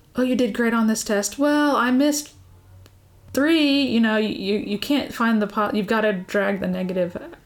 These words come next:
out. You can't just focus on the positive. Um, or someone compliments you on your dress and you say, "This old thing, I got it on clearance," you know.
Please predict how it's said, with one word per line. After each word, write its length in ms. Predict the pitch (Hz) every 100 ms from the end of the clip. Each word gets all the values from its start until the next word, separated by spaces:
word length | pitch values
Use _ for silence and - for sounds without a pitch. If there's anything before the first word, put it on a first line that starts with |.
| _ _ 190
out. 440 | 180 180 - - - - - _
You 60 | 185
can't 260 | - 185
just 460 | - 190 185 - - -
focus 360 | - 185 180
on 100 | 170
the 60 | 170
positive. 540 | 175 175 175 180 175 - - - - - - 240
Um, 400 | 196 180 175 175 - - -
or 40 |
someone 300 | - 214 214
compliments 600 | 208 208 202 202 196 196
you 80 | 202
on 100 | 190
your 80 | 185
dress 460 | 170 180 180 180
and 80 | 190
you 60 | 185
say, 340 | - 185 185
"This 220 | 208 440
old 240 | 480 453 -
thing, 580 | 403 403 403 403 403 381 - - - - - _ -
I 60 | 277
got 260 | 311 320
it 100 | 320
on 160 | 294 302
clearance," 960 | - 302 320 311 320 320 - - -
you 120 | 254 226
know. 280 | 214 214